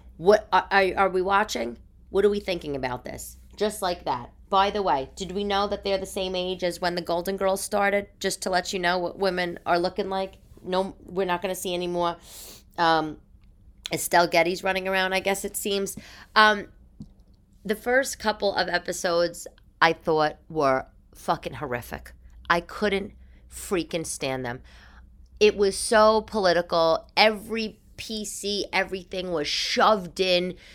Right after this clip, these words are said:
to, jammed in to, to, to the first two episodes. I love the idea of having representation. I think it's important.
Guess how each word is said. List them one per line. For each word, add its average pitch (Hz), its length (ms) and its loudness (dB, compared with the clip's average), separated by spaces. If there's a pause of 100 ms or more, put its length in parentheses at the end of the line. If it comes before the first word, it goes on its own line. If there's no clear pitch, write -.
(140)
to, 175 400 2 (920)
jammed 208 540 0
in 175 320 0 (180)
to, 165 520 2
to, 190 260 -4
to - 220 -4
the 165 100 -4
first 196 360 0
two 196 180 2
episodes. 170 640 0 (340)
I 180 400 2
love 220 500 4 (100)
the 196 180 2
idea 190 520 4
of 180 160 0 (160)
having 190 440 -2
representation. 185 1000 -2
I 175 120 4
think 175 280 -6
it's - 140 -12
important. 160 480 -4